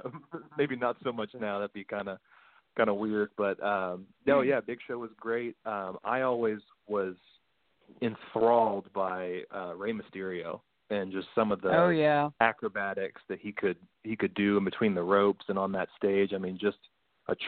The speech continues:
Speaker 1: true athlete through and through. I, I always enjoyed watching his matches specifically. Um, and then, uh,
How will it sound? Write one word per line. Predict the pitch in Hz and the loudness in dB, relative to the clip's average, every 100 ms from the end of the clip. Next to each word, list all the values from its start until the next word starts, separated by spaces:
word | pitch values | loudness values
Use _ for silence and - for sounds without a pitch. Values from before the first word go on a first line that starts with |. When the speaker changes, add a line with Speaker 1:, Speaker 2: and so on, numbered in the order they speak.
| - | -2
Speaker 1:
true | 123 117 107 | 4 4 4
athlete | 92 92 - 95 90 - | 0 -2 -2 -2 -2 -4
through | 101 95 | -2 0
and | 92 92 | 0 -2
through. | 90 90 90 | 0 2 2
I, | 87 90 | 2 2
I | - 92 | 4 4
always | 95 95 92 90 | 2 0 -2 -4
enjoyed | 90 95 92 90 | -8 -4 -4 0
watching | 90 87 92 90 | -2 -2 -6 -4
his | 95 90 | -4 -4
matches | 90 87 - 87 - - _ _ | 0 0 0 -6 -6 -20 _ _
specifically. | - 92 120 107 92 92 90 - _ _ _ - - | -6 0 2 0 -2 -2 -4 -6 _ _ _ -20 -2
Um, | 107 101 95 92 | 0 2 0 -8
and | - 107 107 | -8 -6 -4
then, | 104 104 104 | -4 -6 -6
uh, | 98 101 98 95 | -6 -6 -6 -8